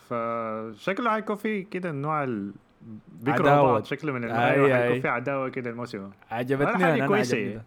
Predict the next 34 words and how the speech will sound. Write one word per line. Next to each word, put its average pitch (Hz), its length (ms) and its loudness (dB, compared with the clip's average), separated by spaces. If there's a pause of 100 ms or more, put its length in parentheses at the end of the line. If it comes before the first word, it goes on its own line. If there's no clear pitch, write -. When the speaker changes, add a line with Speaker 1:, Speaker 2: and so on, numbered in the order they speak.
Speaker 1:
أيوة، 131 360 -8 (240)
أيوة، 135 220 -12
Speaker 2:
مم. 110 60 -8
Speaker 1:
حتكون 110 260 -10
حاجة 123 260 -8
كويسة. 110 340 -10 (600)
فنخش 123 360 -4
في 269 80 -4
المباراة 151 440 -2
حسي. 127 360 -6 (920)
آه، 127 640 -4
طبعًا، 160 540 -4
آه، 127 280 -4 (480)
سيتي 175 280 -4
فاز 156 200 -2
أربعة 135 260 -4
صفر، 143 320 -8 (200)
ثلاثة 131 300 -8
من 131 200 -6
أجوال 117 480 -4
جات 120 140 -2
في - 60 -8
الشوط 120 260 -4
الأول. 120 340 -4 (640)
Speaker 2:
صحيح. 90 320 -10
Speaker 1:
بلنتي 120 480 -4
من، 107 340 -6
آه، 98 320 -6
دي 104 160 -8
بروينا، 123 420 -6
بعدين 113 380 -8
ستيرلينج 117 420 -8
دخل 110 220 -10
الثاني. 117 400 -10